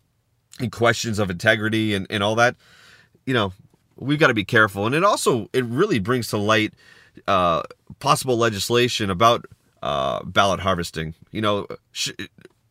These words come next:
in Alaska, that's not illegal. So we really should be looking at that and making sure that we, we kind of shore up some of those holes in our, in our, in our laws and, and, and make sure that we have elections that are fair and,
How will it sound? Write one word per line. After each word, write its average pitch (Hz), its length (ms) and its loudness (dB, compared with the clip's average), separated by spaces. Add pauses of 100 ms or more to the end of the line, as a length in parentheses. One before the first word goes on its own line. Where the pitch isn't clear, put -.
in 120 100 -2
Alaska, 120 400 2
that's 98 200 -6
not 127 160 2
illegal. 104 420 -2 (480)
So 131 240 2
we 117 300 0
really 160 260 4
should 139 160 0
be 123 80 -2
looking 117 340 -2
at 90 120 -2
that 98 180 4
and 95 100 -4
making 107 260 -2
sure 110 260 0
that 104 160 2
we, 104 180 -2 (380)
we 120 120 -2
kind 135 160 2
of 101 140 -2 (240)
shore 165 300 2
up 139 160 2
some 127 160 -4
of 117 60 -2
those 104 160 -2
holes 123 400 0
in 98 120 0
our, 92 240 0
in 92 160 -6
our, 85 400 -4
in 87 100 -8
our 87 120 -8
laws 101 420 0
and, 87 180 -8 (600)
and, 82 240 -8
and 110 200 -2
make 139 200 0
sure 143 240 2
that 120 200 2
we 113 180 -2
have 113 180 2
elections 110 420 0
that 98 100 0
are 90 60 -2
fair 101 460 0 (600)
and, 104 500 -2